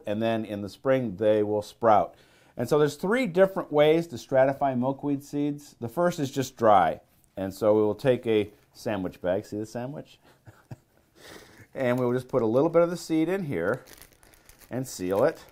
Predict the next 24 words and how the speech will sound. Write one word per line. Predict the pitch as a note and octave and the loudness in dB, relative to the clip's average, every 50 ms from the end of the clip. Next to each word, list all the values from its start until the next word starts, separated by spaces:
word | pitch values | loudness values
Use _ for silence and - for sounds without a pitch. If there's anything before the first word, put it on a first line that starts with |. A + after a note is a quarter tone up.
| _ _ _ _ _ _ _ _ _ _ _ _ _ _ _ _ _ _ _ _ _ _ _ _ _ | _ _ _ _ _ _ _ _ _ _ _ _ _ _ _ _ _ _ _ _ _ _ _ _ _
And | A#2 A#2+ A#2+ B2 | -4 -2 -2 0
whenever | C3+ D#3+ G3+ A#3 A#3 | 2 2 2 4 4
we're | F3+ C#3+ | 2 2
doing | C3 C#3+ C#3+ D3+ C#3+ | 2 2 0 0 0
something | - D#3+ C#3 C#3+ | -2 -4 -2 0
like | C#3+ C#3 C#3 - | -2 -2 -2 -4
this, | D3 - | -6 -6
we're | C3 B2 | -4 -4
not | C3 C3+ C3+ | -4 -4 -4
gonna | C#3 A#2 A2+ | -4 -4 -4
use | A#2+ A#2 G#2+ F#2+ | -2 -4 -4 -2
all | E2+ G2 G2+ A2 | 2 4 4 6
our | A#2 A#2 A#2 | 6 2 0
seed | - - B2 B2 B2 B2 A#2 - _ _ _ | -2 -6 -6 -4 -4 -4 -6 -8 _ _ _
because | _ - F#2+ E2+ G2+ | _ -10 -10 -8 -8
you, | G2+ F#2+ F#2+ | -10 -10 -8
you | G2+ F#2+ | -8 -6
never | G2 G#2+ G#2+ F#2+ F#2 F2+ | -4 -4 -4 -4 -4 -6
know. | F#2 F#2 D#2+ D2+ D#2 - - _ _ _ _ _ _ _ _ _ _ _ _ _ | -6 -6 -6 -6 -8 -12 -16 _ _ _ _ _ _ _ _ _ _ _ _ _
You | - F2+ | -14 -8
know, | F2+ F2+ | -6 -6
we've | F#2 G#2 G#2 - | -6 -6 -8 -6
kind | - C#3 C3 A#2 | -6 -4 -2 -2
of | G#2 F#2+ | -2 -2